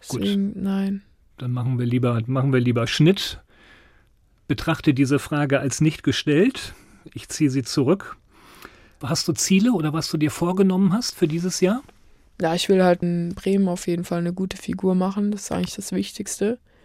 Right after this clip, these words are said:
Speaker 2: Und dann will ich diese Frage endgültig klären. Was ist die bessere Stadt, Bremen oder Hannover?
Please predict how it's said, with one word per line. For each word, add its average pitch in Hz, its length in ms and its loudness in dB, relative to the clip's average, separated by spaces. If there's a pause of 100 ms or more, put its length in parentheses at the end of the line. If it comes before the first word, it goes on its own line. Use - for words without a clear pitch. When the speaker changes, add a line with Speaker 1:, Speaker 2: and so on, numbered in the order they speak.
(360)
Speaker 2:
Und 202 60 0
dann 208 160 4
will 247 100 2
ich 254 120 0
diese 208 240 2
Frage 269 540 0
endgültig 170 600 -2
klären. 165 600 -2
Was 202 260 -6
ist - 220 -14
die 208 60 -6
bessere 202 340 -4
Stadt, - 420 -10
Bremen 220 300 -4
oder 208 280 -4
Hannover? 202 540 -6